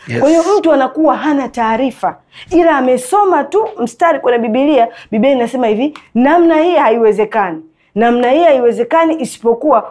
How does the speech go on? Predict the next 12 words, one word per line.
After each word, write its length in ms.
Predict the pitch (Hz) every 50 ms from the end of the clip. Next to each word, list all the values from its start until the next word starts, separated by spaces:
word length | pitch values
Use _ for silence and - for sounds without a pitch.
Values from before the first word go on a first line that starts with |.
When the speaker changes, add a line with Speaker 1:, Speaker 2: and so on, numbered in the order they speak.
| - -
Speaker 2:
kwa 120 | - 190
kufunga 460 | - 214 180 - 320 359 349 294 269
na 120 | 226 214 202
kuomba." 440 | - - 208 196 190 175 170 175 - - - _
Kwa 160 | - 262 233
hiyo 300 | 262 311 302 247 214 -
anaamini 580 | 226 208 202 202 208 214 233 262 277 262 233 208
tu 160 | - 262 285
kwamba 500 | 277 _ _ - 233 214 202 185 180 160 -
hapa 260 | - 311 320 - 320
nilipo 400 | 277 262 247 262 285 277 294 262
mimi, 360 | 262 254 233 202 196 226 220